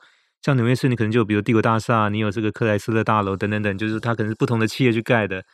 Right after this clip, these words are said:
那虽然说都在里面办公，但它可能是有不同的业务、不同的一些用途哦。那这个现在就是变成是说，刚才提到，我某些特定的用途可能就到某一栋大楼里面去，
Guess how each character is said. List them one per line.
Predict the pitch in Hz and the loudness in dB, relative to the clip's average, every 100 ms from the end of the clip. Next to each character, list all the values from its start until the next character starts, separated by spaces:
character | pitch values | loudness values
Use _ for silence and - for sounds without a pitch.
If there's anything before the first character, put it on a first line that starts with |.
| _ _ - | _ _ -2
那 | 139 | 2
虽 | 165 | 4
然 | |
说 | 151 | 4
都 | 147 160 | 4 4
在 | 156 | 4
里 | 127 | 4
面 | 123 | 0
办 | 127 135 | 2 0
公， | 120 123 | 0 0
但 | 123 | 0
它 | 123 | 0
可 | - | -2
能 | 107 104 | -4 -2
是 | 117 | -2
有 | 104 | -2
不 | 117 | -2
同 | 107 | -4
的 | 98 | -4
业 | 113 110 104 | 0 0 0
务、 | 107 | -2
不 | 98 113 | -4 -4
同 | 107 | -4
的 | 101 | -2
一 | |
些 | 107 | 0
用 | 110 107 92 | 0 0 -4
途 | - 98 | -12 -10
哦。 | 107 | -4
那 | 120 | 0
这 | 160 | 2
个 | 139 | 2
现 | 160 143 | 2 2
在 | 123 | 2
就 | 123 | -2
是 | 117 | -4
变 | 127 113 | -2 -2
成 | 107 98 | -2 -4
是 | 107 | -4
说， | 113 | -4
刚 | 104 110 | -2 -2
才 | 104 | -4
提 | - | -4
到， | 98 104 - _ _ _ - | -2 -2 -2 _ _ _ -4
我 | 110 110 - 190 | -4 -4 -8 -4
某 | 120 | 2
些 | 127 | 2
特 | - 156 | 2 2
定 | 143 131 | 4 2
的 | |
用 | 117 117 | 2 2
途 | 104 | 0
可 | 101 | -4
能 | 101 | -2
就 | |
到 | 107 107 | 0 0
某 | 95 | -2
一 | 95 | -4
栋 | 110 | -2
大 | 110 101 | 0 -2
楼 | 90 | -4
里 | 87 | -8
面 | 92 | -10
去， | 92 101 | -8 -8